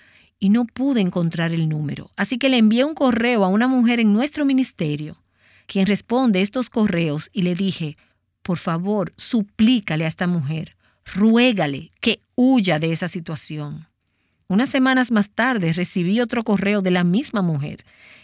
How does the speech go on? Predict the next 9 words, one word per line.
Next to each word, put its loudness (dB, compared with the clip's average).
y -4
se 0
encontraba 2
aún 6
más 6
desesperada. -4
Y -6
ella -4
dijo, -6